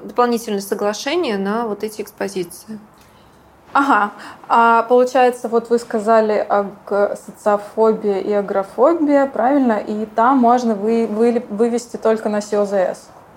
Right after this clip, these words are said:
Speaker 2: Или как?
Speaker 1: Нет, в зависимости от степени тяжести. Если это какие-то тяжёлые состояния, ну или средне тяжёлые, тяжёлые,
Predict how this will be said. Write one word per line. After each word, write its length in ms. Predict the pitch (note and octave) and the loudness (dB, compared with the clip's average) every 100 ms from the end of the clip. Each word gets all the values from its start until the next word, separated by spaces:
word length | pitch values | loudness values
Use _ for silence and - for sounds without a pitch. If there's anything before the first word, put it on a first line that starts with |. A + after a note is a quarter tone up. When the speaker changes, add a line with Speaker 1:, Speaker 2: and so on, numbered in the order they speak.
| - | -14
Speaker 2:
Или 140 | F#3+ F3+ | -12 -10
как? 220 | - F3+ - - - - | -6 -8 -8 -20 -20 -6
Speaker 1:
Нет, 300 | C4+ C#4+ G#3+ | 0 0 0
в 20 | |
зависимости 500 | A#3+ C4+ - B3+ - | 0 0 -4 -10 -4
от 140 | A#3+ | -6
степени 400 | - C4 B3+ A#3+ | -4 -8 -8 -12
тяжести. 580 | A3+ A#3+ G#3+ G#3 G3+ - G3+ | -6 -2 -2 -2 -10 -12 -4
Если 240 | B3 - | -4 0
это 100 | B3 B3 | -2 0
какие-то 320 | A#3 B3 - | -4 -4 -10
тяжёлые 440 | A#3+ - E4+ F#4 | -6 0 2 2
состояния, 760 | D4 A3+ - A3 G#3+ G#3 G3 A3 | -2 -10 -4 -2 -2 -2 -4 -4
ну 140 | D4+ | -2
или 160 | A#3 G3+ | -2 -2
средне 920 | - - - A#3 A#3 A#3+ A#3 G#3 G#3 | -8 -14 -4 0 2 2 0 0 -4
тяжёлые, 680 | G#3 - G3 - G3+ F#3 F#3 | -4 -10 -12 -4 -2 -2 -4
тяжёлые, 600 | F3 - G3+ G3+ F#3+ F#3 | -6 -8 -6 -4 -2 -4